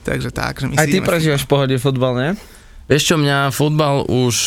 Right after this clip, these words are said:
Speaker 3: ehm,
Speaker 2: Ti nehovoril naposledy, čo sa stalo, hej, na dý džejskom
Speaker 3: Ježiš.
Speaker 2: futbale?
Speaker 1: Nehovoril, ale
Speaker 3: Maria.
Speaker 1: viem, že vy chodíte na tie turnaje, keď
Speaker 2: Mali
Speaker 1: niekde
Speaker 2: sme
Speaker 1: v Trnave,
Speaker 2: druhý,
Speaker 1: či kde to
Speaker 2: mali
Speaker 1: je,
Speaker 2: sme
Speaker 1: no.
Speaker 2: druhý a úplne
Speaker 3: Ja keď hrám, prežívam, tak.
Speaker 2: Tam sa stala taká situácia, to sme hrali my? My sme hrali.
Speaker 3: Áno, my
Speaker 2: My
Speaker 3: sme
Speaker 2: sme
Speaker 3: hrali
Speaker 2: proti
Speaker 3: proti
Speaker 2: tebe hrali.
Speaker 3: sebe, áno.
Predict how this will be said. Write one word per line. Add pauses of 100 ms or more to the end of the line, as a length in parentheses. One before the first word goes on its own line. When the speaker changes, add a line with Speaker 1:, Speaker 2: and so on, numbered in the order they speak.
Speaker 3:
ehm,
Speaker 2:
Ti
nehovoril
naposledy,
čo
sa
stalo,
hej,
na
dý
džejskom
Speaker 3:
Ježiš.
Speaker 2:
futbale?
Speaker 1:
Nehovoril,
ale
Speaker 3:
Maria.
Speaker 1:
viem,
že
vy
chodíte
na
tie
turnaje,
keď
Speaker 2:
Mali (100)
Speaker 1:
niekde
Speaker 2:
sme
Speaker 1:
v
Trnave,
Speaker 2:
druhý,
Speaker 1:
či
kde
to
Speaker 2:
mali
Speaker 1:
je,
Speaker 2:
sme
Speaker 1:
no.
Speaker 2:
druhý
a
úplne (380)
Speaker 3:
Ja
keď
hrám,
prežívam,
tak. (120)
Speaker 2:
Tam
sa
stala
taká
situácia,
to
sme
hrali
my? (320)
My
sme
hrali.
Speaker 3:
Áno,
my
Speaker 2:
My
Speaker 3:
sme
Speaker 2:
sme
Speaker 3:
hrali
Speaker 2:
proti
Speaker 3:
proti
Speaker 2:
tebe
hrali.
Speaker 3:
sebe,
áno.